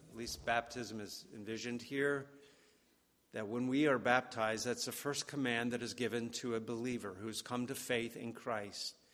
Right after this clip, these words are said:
who's repented and believed in the Lord Jesus Christ. They are to be baptized. And there, as, as Paul says, is that, that the, we have, in a sense, we have died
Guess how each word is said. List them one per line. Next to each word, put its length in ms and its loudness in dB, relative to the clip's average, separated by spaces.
who's 140 -4
repented 600 0
and 160 -2
believed 420 0
in 100 0
the 80 -2
Lord 240 0
Jesus 340 -4
Christ. 400 -4
They 80 -4
are 120 0
to 120 -10
be 140 -4
baptized. 840 -2
And 120 0
there, 300 10
as, 160 6
as 440 -2
Paul 260 0
says, 400 0
is 220 -4
that, 420 -2
that 260 -2
the, 320 0
we 220 4
have, 520 4
in 140 0
a 80 0
sense, 500 4
we 180 0
have 260 0
died 720 2